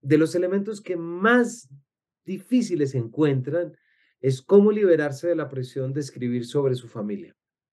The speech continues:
Es decir, cómo escribo sobre mi madre, cómo escribo sobre mi familia, que en últimas es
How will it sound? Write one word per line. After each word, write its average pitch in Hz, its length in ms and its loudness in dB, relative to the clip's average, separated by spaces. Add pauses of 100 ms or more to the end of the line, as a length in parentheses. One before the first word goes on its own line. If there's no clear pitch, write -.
(160)
Es 131 160 0
decir, 143 540 0
cómo 151 260 0
escribo 156 520 -6
sobre 135 340 0
mi 104 120 -6
madre, 110 520 -6 (320)
cómo 135 180 2
escribo 139 320 0
sobre 135 260 -2
mi 120 120 -4
familia, 123 580 -6 (320)
que 143 320 2
en 147 140 -4
últimas 156 400 -2
es 147 260 -10